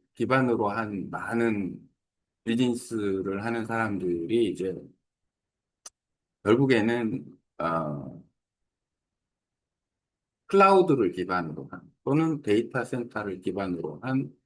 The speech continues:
운영체제 형태의 에이아이를 가지고 있고 이용하는 개별적인 사람 입장에서는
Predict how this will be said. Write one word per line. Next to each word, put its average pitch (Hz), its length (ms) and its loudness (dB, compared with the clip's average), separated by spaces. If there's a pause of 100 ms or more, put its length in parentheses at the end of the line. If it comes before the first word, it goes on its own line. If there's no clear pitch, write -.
(320)
운영체제 135 720 6
형태의 104 600 -4
에이아이를 98 560 2
가지고 90 400 -2
있고 131 520 -4 (360)
이용하는 143 1040 6
개별적인 135 960 2
사람 127 380 -4
입장에서는 110 1000 -2